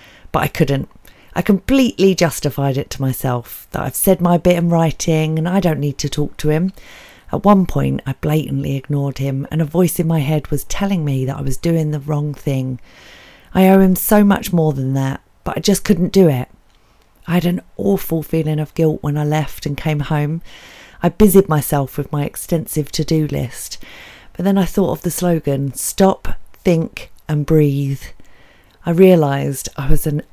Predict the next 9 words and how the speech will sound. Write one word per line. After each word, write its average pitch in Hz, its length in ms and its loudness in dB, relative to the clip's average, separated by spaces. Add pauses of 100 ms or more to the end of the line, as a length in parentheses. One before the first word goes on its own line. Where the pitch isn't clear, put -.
absolute 175 720 2
emotional 147 560 -2
wreck 143 380 -4
and 151 120 -4
needed 165 360 -4
to - 100 -8
take - 240 0
some 151 180 -6
time. 143 460 -2